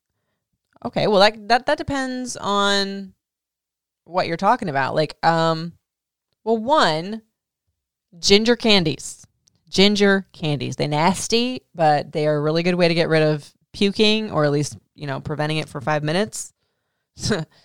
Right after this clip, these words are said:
What am I talking about? Malin, there was no, there was no hope, but that helped. Goldfish are life. Um,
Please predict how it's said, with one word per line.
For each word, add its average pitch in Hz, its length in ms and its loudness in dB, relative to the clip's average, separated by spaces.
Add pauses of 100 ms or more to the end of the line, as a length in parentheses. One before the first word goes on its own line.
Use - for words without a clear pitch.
(260)
What 160 120 -8
am 139 60 -4
I - 60 -10
talking 151 240 -2
about? 139 140 -6
Malin, 185 460 0
there 151 160 -4
was 147 120 -8
no, 151 460 -6
there 156 160 -8
was 156 120 -10
no 147 180 -4
hope, 135 220 -6
but 165 120 -4
that 170 120 4
helped. 156 440 2 (160)
Goldfish 160 480 2
are 196 100 8
life. 165 480 4 (760)
Um, 165 560 4